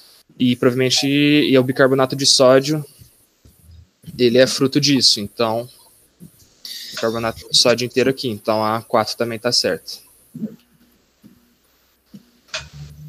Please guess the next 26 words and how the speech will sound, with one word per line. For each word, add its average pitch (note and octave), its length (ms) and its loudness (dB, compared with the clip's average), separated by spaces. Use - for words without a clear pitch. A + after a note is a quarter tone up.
Zero A#2 240 4
oito, D3+ 380 6
os C#3 100 0
óxidos C#3 380 0
moleculares C#3+ 560 2
são D3 120 0
formados C3+ 440 0
pelo C#3 260 0
tipo C3+ 220 -4
de C3+ 80 0
ligação C#3+ 420 2
iônica. A2 340 -2
Preciso B2 300 0
nem B2+ 160 0
terminar C3 340 2
de A#2+ 120 0
ler, D#3+ 200 6
né? E3+ 340 0
Moleculares A#2+ 960 4
e C3 60 2
iônica B2 400 2
não C3 160 -2
combinam B2 440 -2
na A#2+ 120 -2
mesma A2+ 280 -6
frase. A#2+ 520 2